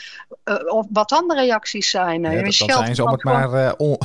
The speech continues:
Speaker 2: <laughs> ongegeneerd te zeggen, op hun pik getrapt natuurlijk, eh.
Speaker 1: Ja, je scheldt iemand gewoon ter plekke uit, hè. Het raakt je, je zit ook nog met je kind, eh, dus, eh, eh, ja,
Speaker 2: Het
Speaker 1: ik,
Speaker 2: geeft je
Speaker 1: ik
Speaker 2: een
Speaker 1: denk
Speaker 2: onveilig
Speaker 1: zelf
Speaker 2: gevoel,
Speaker 1: net,
Speaker 2: ja.
Speaker 1: ik denk zelf dat mensen niet doorhebben wat ze daar eigenlijk precies zeggen. Eh, eh, en inderdaad, eh, een hele bevolkingsgroep, eh, beledigen. Dus, eh,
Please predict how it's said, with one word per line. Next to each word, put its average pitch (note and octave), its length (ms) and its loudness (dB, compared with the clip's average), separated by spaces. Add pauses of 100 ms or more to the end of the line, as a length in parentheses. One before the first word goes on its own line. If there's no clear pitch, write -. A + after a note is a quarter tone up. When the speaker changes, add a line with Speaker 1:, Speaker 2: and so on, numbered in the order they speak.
(480)
Speaker 2:
<laughs> D3 100 -2
ongegeneerd C3+ 360 0
te B2+ 80 -8
zeggen, C3 180 -2
op C3+ 80 0
hun D3 120 0
pik F#3 160 -2
getrapt D#3 360 -4
natuurlijk, A2 580 -6
eh. G#2 240 -4
Speaker 1:
Ja, C4+ 140 2
je B3 180 -2
scheldt C#4+ 320 -6
iemand A#3 260 -6
gewoon G#3+ 160 -2
ter G3 160 -4
plekke C4 360 -4
uit, B3+ 280 -2
hè. F#3+ 60 0
Het G3 200 0
raakt A3+ 380 0
je, C#4+ 80 -6
je C#4 80 -4
zit A3 180 -4
ook G3 80 -10
nog F#3 140 -4
met F3 180 -4
je - 80 -14
kind, C4+ 380 0
eh, C4 440 2
dus, B3 340 0
eh, A3+ 260 -4
eh, A#3 120 -2
ja, A#3 400 0
Speaker 2:
Het - 100 -2
Speaker 1:
ik, A3 120 -4
Speaker 2:
geeft A3+ 200 0
je - 60 -4
Speaker 1:
ik C4 80 2
Speaker 2:
een - 60 -2
Speaker 1:
denk C4+ 120 4
Speaker 2:
onveilig A2 240 2
Speaker 1:
zelf D4 100 2
Speaker 2:
gevoel, C3 160 -2
Speaker 1:
net, C4+ 180 0 (220)
Speaker 2:
ja. B2+ 200 -6 (120)
Speaker 1:
ik A3+ 140 -6
denk A#3+ 180 0
zelf C#4+ 280 0
dat A#3 200 -2
mensen A3+ 480 -2
niet C#4 180 2
doorhebben B3 460 2
wat A#3+ 160 0
ze A#3 100 -8
daar G#3+ 180 0
eigenlijk G#3+ 340 -4
precies - 540 -2
zeggen. E3 640 -2
Eh, E3+ 140 -6
eh, E3+ 680 -4
en F#3+ 100 -2
inderdaad, F#3+ 540 -2
eh, F#3 200 2
een F#3+ 100 0
hele G3+ 180 2
bevolkingsgroep, G3 720 -2
eh, F#3 120 2
beledigen. E3+ 640 -2
Dus, D3+ 300 -2
eh, D#3+ 360 -4